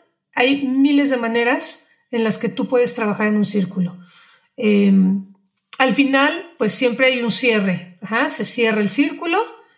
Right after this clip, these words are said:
Muy importante, antes del convivio, cerrar el trabajo. ¿Cómo? Igual como lo abriste. Si yo lo abrí saludando a las cuatro direcciones al principio, pues lo cierro. Y si yo lo abrí, eh,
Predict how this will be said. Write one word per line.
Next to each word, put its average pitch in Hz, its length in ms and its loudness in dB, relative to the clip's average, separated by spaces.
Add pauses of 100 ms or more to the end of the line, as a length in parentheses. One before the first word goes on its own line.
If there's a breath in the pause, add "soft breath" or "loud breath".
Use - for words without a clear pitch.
(260 soft breath)
Muy 277 260 0
importante, 220 840 -2
antes 277 380 2
del 220 180 -2
convivio, 247 640 0 (300)
cerrar 214 440 0
el 214 120 0
trabajo. 190 600 0 (200)
¿Cómo? 339 460 0
Igual 214 420 2
como 196 240 2
lo 185 80 0
abriste. 196 580 -2 (380 soft breath)
Si 214 260 -2
yo 226 180 4
lo 247 120 2
abrí 240 640 -2
saludando 202 540 0
a - 20 4
las 185 200 -2
cuatro 208 280 -2
direcciones 208 640 -2
al 220 100 -4
principio, 240 480 -4
pues 269 140 -4
lo 196 100 0
cierro. 220 600 0 (500 loud breath)
Y 226 180 0
si 226 200 0
yo 220 140 2
lo 220 100 0
abrí, 214 580 0
eh, 196 440 0